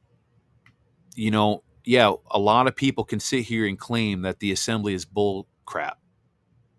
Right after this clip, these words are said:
A lot of people can sit here and say, 'Well,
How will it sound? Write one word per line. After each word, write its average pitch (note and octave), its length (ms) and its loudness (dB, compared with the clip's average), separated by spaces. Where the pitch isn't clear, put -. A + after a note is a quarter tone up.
A F#2 60 -8
lot A2 300 4
of A2+ 100 -2
people A2+ 320 -2
can G2 180 -8
sit A2 240 -2
here G2+ 240 -2
and F#2 140 -4
say, G2+ 260 0
'Well, F#2 300 -2